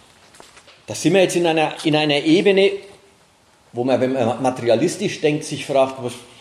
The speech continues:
was wollen sie denn überhaupt? Es ist die Frage der nationalen Identität. Volksfremde im Volk aufzunehmen,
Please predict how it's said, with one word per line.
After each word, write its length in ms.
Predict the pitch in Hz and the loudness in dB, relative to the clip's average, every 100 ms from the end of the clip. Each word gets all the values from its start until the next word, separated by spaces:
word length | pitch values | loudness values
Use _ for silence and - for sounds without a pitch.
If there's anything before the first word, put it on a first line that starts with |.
| - - | -20 -20
was 220 | - - | -16 -8
wollen 200 | 104 139 | -4 -4
sie 100 | 123 | -4
denn 100 | 107 | -4
überhaupt? 580 | 92 87 87 - - - - - 117 101 - - - - - - - - - - - | -2 0 0 -4 -10 -20 -20 -18 -12 -10 -10 -10 -12 -16 -18 -20 -20 -20 -20 -16 -10
Es 160 | 123 | -6
ist 240 | 196 185 202 | -2 -2 -2
die 60 | |
Frage 380 | 151 131 113 156 | -2 0 2 2
der 120 | 160 | -2
nationalen 680 | 143 131 - 139 117 120 143 | -2 -2 -4 -4 -2 -2 -2
Identität. 760 | 143 139 135 156 151 131 85 - - - - _ _ _ _ _ _ _ _ _ _ _ _ _ _ _ _ _ _ _ _ _ _ - _ _ _ _ _ - | -4 -4 -4 -6 -2 -2 -2 -6 -18 -20 -20 _ _ _ _ _ _ _ _ _ _ _ _ _ _ _ _ _ _ _ _ _ _ -20 _ _ _ _ _ -10
Volksfremde 960 | - 160 233 - - 156 185 233 214 | 2 4 4 -2 -8 0 0 2 2
im 420 | 208 202 175 131 120 | 2 2 -2 -2 -4
Volk 460 | - 180 220 - | 0 2 0 0
aufzunehmen, 960 | 127 190 190 - 185 165 170 180 185 | 2 2 0 -2 -2 0 2 2 0